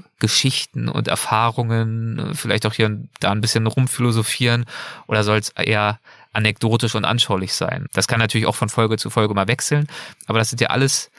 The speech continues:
Fragen, die sich dann über das schiere Thema hinaus ja auch noch stellen und die es mir ermöglichen, die Show wirklich so zu gestalten, dass es mir auch entspricht und meinem Wesen gerecht wird. Also das bringt nichts, wenn man jetzt eher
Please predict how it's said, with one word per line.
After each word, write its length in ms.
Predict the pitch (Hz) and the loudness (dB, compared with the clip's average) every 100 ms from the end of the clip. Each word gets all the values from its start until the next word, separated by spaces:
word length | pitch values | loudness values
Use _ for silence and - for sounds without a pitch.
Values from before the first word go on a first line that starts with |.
| - - | -20 -14
Fragen, 640 | - - 98 113 131 127 | -10 -2 2 2 0 -2
die 140 | 120 | 0
sich 240 | 117 110 - | 0 -2 0
dann 280 | 110 110 | 0 0
über 300 | 113 165 151 | 0 0 2
das 180 | 113 110 | 2 0
schiere 260 | - 127 117 | -2 0 0
Thema 260 | - 120 | 0 0
hinaus 340 | 110 104 107 113 | 2 2 2 0
ja 100 | - | 0
auch 240 | - - | 0 0
noch 160 | 90 - | -2 -2
stellen 500 | - - 87 104 143 - - - | -2 0 0 0 -2 -6 -16 -6
und 120 | 120 | 0
die 60 | 110 | 0
es 80 | - | 2
mir 80 | |
ermöglichen, 800 | 104 101 110 - 120 - 117 117 117 - - - _ | 0 2 0 2 -2 0 -2 -2 -6 -14 -20 -20 _
die 220 | - - 101 | -10 -2 0
Show 400 | - 113 120 - | 2 2 2 0
wirklich 680 | 110 117 117 113 - - - _ - | 0 0 2 0 0 -10 -14 _ -4
so 220 | 110 120 | 0 2
zu 160 | - | 2
gestalten, 440 | 113 - 107 113 107 | 0 0 2 2 0
dass 160 | 101 | -2
es 120 | - - | -2 0
mir 180 | 113 | 2
auch 140 | 113 113 | 0 -2
entspricht 640 | 104 - - 107 - - | -4 -4 0 0 0 -4
und 120 | 95 | -4
meinem 340 | 92 92 98 98 _ _ _ _ - | 0 0 0 -4 _ _ _ _ -2
Wesen 320 | 104 110 107 | 2 2 0
gerecht 460 | 92 90 - - | -2 -2 -4 -10
wird. 260 | 95 101 104 | -8 -8 -4
Also 280 | 92 92 95 | -4 0 0
das 140 | 92 | 0
bringt 200 | - 104 | 0 0
nichts, 220 | 107 107 | 0 0
wenn 100 | 104 | 0
man 100 | 101 | 2
jetzt 200 | 101 98 | 0 0
eher 320 | 92 101 98 | 2 2 2